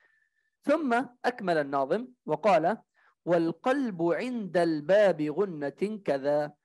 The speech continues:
لخفى لدى باقي الحروف أخذ". والقلب عند الباء الإقلاب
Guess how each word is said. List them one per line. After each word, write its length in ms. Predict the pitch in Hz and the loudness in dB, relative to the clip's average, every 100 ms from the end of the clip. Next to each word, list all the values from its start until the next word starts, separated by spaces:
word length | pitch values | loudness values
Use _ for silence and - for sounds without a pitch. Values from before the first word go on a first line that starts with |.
| _ | _
لخفى 720 | 180 247 - - 170 180 180 - | -4 -4 -4 -2 2 2 0 0
لدى 340 | 190 165 147 | 0 2 2
باقي 300 | 139 139 165 | 0 -4 -6
الحروف 340 | 139 135 123 | -8 -8 -10
أخذ". 460 | - - - 113 - - _ _ - | -12 -12 -12 -12 -12 -16 _ _ -4
والقلب 640 | 160 165 165 262 285 233 190 | 0 0 0 0 2 2 0
عند 340 | 180 190 160 | 0 -2 -2
الباء 420 | 143 139 143 127 _ | -2 -2 -4 -4 _
الإقلاب 920 | 233 214 - 190 - 147 131 139 196 | 0 0 -4 -8 -4 -2 -2 -2 -6